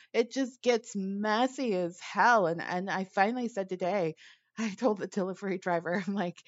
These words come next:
"You will never see me again. I'm not using it." And I said it to him graciously. I'm like, "I am never using this company again,"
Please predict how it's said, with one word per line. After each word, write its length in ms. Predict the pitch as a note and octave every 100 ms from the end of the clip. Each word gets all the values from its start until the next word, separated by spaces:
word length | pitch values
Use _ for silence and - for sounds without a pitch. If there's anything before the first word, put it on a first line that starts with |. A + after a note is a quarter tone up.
| A3 -
"You 200 | F#3 F3
will 140 | E3
never 460 | E3+ E3+ E3 E3 E3+
see 220 | - E3+
me 160 | E3
again. 300 | D#3+ D#3+ D#3
I'm 160 | D#3+ F3
not 240 | G3 G3
using 340 | F#3 F#3 F3+ F#3
it." 80 | F3
And 160 | A#3
I 120 | B3+ A#3+
said 180 | B3
it 80 | G3
to 60 | F3
him 120 | D#3
graciously. 720 | D3+ D#3+ D#3 D#3 - D3 D3+ - - - _
I'm 120 | F#3+
like, 280 | F#3+ F3 F3 -
"I 280 | E3+ E3+ F3
am 160 | E3
never 260 | F3 D#3+ E3+
using 380 | D#3+ D#3 E3 E3
this 180 | D#3+ -
company 520 | E3 D#3+ D#3+ E3 D#3+
again," 440 | D#3+ D3+ - F3